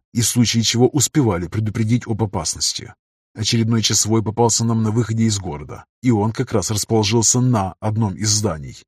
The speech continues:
Его убрали так же тихо, как и пеший патруль. Вот он стоял и тёр глаза, пытаясь не уснуть на посту, Я на секунду отвлекся, и его уже нет. Только довольная рожа Тихого показывает сверху большой палец.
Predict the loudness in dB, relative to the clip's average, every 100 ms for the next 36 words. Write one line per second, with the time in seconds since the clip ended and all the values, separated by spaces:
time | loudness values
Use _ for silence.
0 | _ _ 0 4 4 4 2 2 0 0
1 | 2 0 0 -2 0 -2 -2 -2 -2 -2
2 | -2 -6 -8 -8 -8 -12 _ _ _ _
3 | 0 2 2 2 2 2 2 -4 -4 0
4 | 2 2 2 0 -4 -10 -6 0 2 4
5 | 4 2 0 -2 -4 -4 -4 -2 -2 -6
6 | -10 -16 _ _ -4 -2 0 2 2 2
7 | 2 0 2 2 2 -2 -4 _ -4 -2
8 | -2 -2 0 0 -2 -6 -14 _ _ 2
9 | 4 4 2 6 6 4 4 4 2 0
10 | -4 -6 -8 -12 -8 -4 0 0 0 -2
11 | 0 2 0 0 0 2 2 0 -2 -8
12 | -4 -4